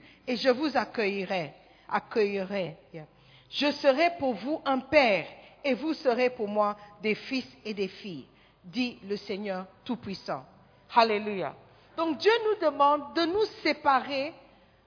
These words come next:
du monde parce qu'on n'a rien en commun. Si tu marches avec le monde, tu seras forcé à te comporter comme le monde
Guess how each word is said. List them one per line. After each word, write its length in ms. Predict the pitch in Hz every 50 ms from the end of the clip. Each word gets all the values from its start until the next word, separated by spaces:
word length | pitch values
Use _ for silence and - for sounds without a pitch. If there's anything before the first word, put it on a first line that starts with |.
| _ _ _ _ _ _ _
du 80 | - - 403
monde 420 | 403 403 427 440 403 302 226 185 160 - - -
parce 160 | 349 302 -
qu'on 340 | - - - 359 427 415 392
n'a 180 | 381 370 359
rien 580 | 349 294 277 302 359 427 440 440 415 392 370 370
en 100 | 370 359
commun. 680 | 359 - 381 359 370 381 392 415 392 330 240 190 135 - - - - - - - - - _ _ _ _ - - _ - - - _ _ _ _ _ _ _ _ _ _ _ _ _ _ _ _ _ _ _ _
Si 200 | - - 440 466 466
tu 140 | - 415 403
marches 440 | 349 330 370 403 427 427 381 - - -
avec 260 | 339 302 370 370 370 -
le 160 | 302 302 294
monde, 480 | 277 277 320 370 381 339 311 294 269 - - -
tu 180 | - 392 403 403
seras 680 | - - - 320 294 269 - - 330 339 349 349 339 - - - - - - - - - - - - - - - - - - - -
forcé 720 | 349 311 285 - - - - - 392 370 320 233 165 151 - - - - - - - - _ _ _ -
à 140 | 311 302
te 100 | - -
comporter 720 | 302 269 - - 302 277 277 - 285 269 262 269 - 339 330 - -
comme 300 | - 320 311 302 277 277
le 120 | 311 311
monde 440 | 294 311 370 403 359 285 214 -